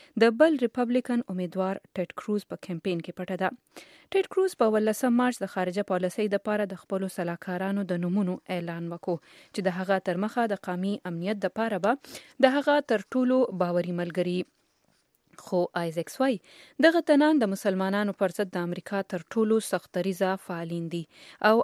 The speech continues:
اندازه یې د دې ټیم د مشر نه کېدای شي. مضمون وایي، د ټیډ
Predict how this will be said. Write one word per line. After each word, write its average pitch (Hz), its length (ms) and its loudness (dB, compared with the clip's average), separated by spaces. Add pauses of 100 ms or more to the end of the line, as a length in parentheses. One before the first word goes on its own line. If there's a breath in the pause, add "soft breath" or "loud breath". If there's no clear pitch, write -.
(140)
اندازه 190 400 2
یې 240 120 2
د 180 140 -2
دې 185 80 2 (140)
ټیم 214 260 -2
د 175 160 -2
مشر 170 320 -6
نه 165 140 -10
کېدای 175 340 -4
شي. 202 140 -2 (680 loud breath)
مضمون 359 320 4
وایي، 359 220 2
د 220 140 0
ټیډ 226 140 0